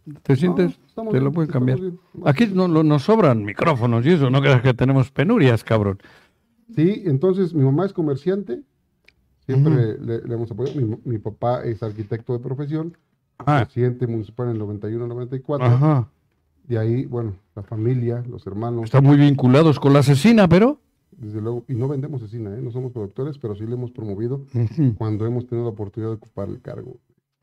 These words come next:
Speaker 1: Desde
Speaker 2: Presidente,
Speaker 1: la
Speaker 2: ¿no?
Speaker 1: presidenta municipal. ¿Qué hacías de niño?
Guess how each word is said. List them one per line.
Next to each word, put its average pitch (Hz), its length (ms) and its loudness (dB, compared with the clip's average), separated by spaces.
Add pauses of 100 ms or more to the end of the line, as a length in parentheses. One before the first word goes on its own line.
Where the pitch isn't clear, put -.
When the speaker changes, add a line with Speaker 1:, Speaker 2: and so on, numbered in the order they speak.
Speaker 1:
Desde 101 260 0
Speaker 2:
Presidente, 104 300 2
Speaker 1:
la 104 140 2
Speaker 2:
¿no? 98 40 -4
Speaker 1:
presidenta 135 360 2
municipal. 123 680 0 (1080)
¿Qué - 100 4
hacías 247 340 8
de 170 120 6
niño? 135 440 4